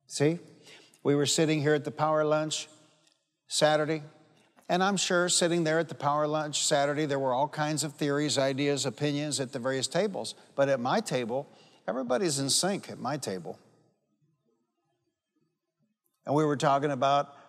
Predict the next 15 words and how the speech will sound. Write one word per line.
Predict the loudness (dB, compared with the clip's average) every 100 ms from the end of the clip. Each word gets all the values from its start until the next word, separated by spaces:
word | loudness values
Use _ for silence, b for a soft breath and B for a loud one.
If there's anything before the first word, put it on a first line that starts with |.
| B
how | -4 0 0
if | 2
you | 2
can | 2
just | -2 -2
pay | 0 2
a | 2
house | 0 -2 -2
off, | -2
you | -2
can | -2
do | -2
anything. | -2 -4 -8 -16 -20 _ _ _ _ _ _ _ _ _ _ _ _ _ _ _ _ _ _ _ -4
Because, | 2 2 4
see, | 4 2